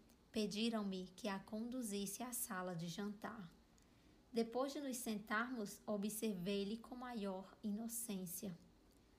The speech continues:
"Creio que já a vi há algum tempo na Rua Bond, Lady Aurora." Ela ficou muito pálida e disse-me em voz baixa:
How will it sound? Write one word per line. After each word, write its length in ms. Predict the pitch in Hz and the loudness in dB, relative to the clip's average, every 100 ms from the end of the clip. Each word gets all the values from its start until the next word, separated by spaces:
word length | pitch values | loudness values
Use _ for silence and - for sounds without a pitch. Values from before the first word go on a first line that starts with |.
| - | -20
"Creio 360 | - 233 269 269 | 0 4 6 4
que 120 | 269 | 0
já 220 | 226 247 | 2 4
a 60 | 247 | 4
vi 500 | 202 185 190 190 196 | 4 0 -2 -2 -4
há 120 | - | -2
algum 360 | 196 208 202 254 | 0 2 0 0
tempo 460 | 262 214 196 180 208 | 0 0 0 0 0
na 140 | 196 | 0
Rua 280 | 185 202 233 | 2 2 2
Bond, 540 | 208 190 196 202 208 - | 2 -2 -2 -2 -4 -2
Lady 440 | 202 190 185 - - | 0 0 -2 -4 -2
Aurora." 480 | 190 185 175 190 185 - - - - - - - - - - - - | 0 0 -2 -2 -10 -14 -16 -16 -16 -16 -16 -20 -20 -20 -20 -20 0
Ela 200 | 208 233 | 2 4
ficou 240 | - 226 | 2 2
muito 400 | 208 220 294 311 | 4 4 2 -2
pálida 680 | 294 - 185 190 185 175 180 - - | -4 0 2 2 0 -2 -4 -6 -2
e 100 | 233 | 0
disse-me 480 | 180 254 269 269 247 | 2 0 0 0 2
em 120 | 220 | 2
voz 340 | 196 220 240 | 2 0 0
baixa: 520 | 208 185 185 170 - | 0 0 0 -2 -4